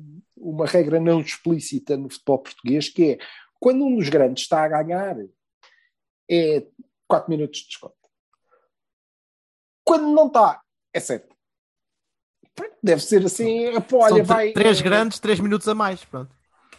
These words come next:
Speaker 1: Pois, não sei. Pronto, e depois, obviamente, o facto daquele disparate de tempo de compensação que não fazia sentido, na minha opinião, não fazia sentido nenhum.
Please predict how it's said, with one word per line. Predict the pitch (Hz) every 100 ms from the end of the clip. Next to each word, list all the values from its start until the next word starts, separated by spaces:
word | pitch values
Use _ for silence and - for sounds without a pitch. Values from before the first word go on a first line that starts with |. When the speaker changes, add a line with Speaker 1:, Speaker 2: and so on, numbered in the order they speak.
| _
Speaker 1:
Pois, | - 480 392 -
não | 254
sei. | 220 269 277 147 127 _ _ _
Pronto, | - 415 -
e | 180
depois, | - 160 151
obviamente, | 156 123 147 120 107 104 _ -
o | 110
facto | - 156 -
daquele | 131 - 175 -
disparate | - - 160 156 147 - _ _ _
de | -
tempo | - 147 -
de |
compensação | - 143 131 135 - 110
que | -
não | 123
fazia | 120 113 113
sentido, | - 107 - 85 120
na | 180
minha | 165 113
opinião, | 98 - 90 90
não | 95
fazia | 95 101
sentido | - - 101 -
nenhum. | 185 -